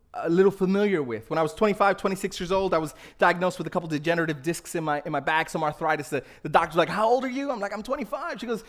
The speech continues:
"You got a, you, you got a sixty-year-old man's back, you know?" And so,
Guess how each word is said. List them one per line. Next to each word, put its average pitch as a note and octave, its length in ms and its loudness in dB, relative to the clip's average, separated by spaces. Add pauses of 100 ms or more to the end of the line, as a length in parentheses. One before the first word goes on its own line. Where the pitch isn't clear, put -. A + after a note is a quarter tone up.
(160)
"You A3 100 -8
got D4 280 2
a, C4+ 80 -10 (100)
you, G#3 100 -6
you G#3+ 180 -6
got C#4 100 2
a G3 40 -4
sixty-year-old D#4 480 -6
man's C4+ 280 -6
back, A3+ 480 2
you F#3+ 100 0
know?" G3 220 2 (220)
And G#3 140 4
so, G#3+ 340 6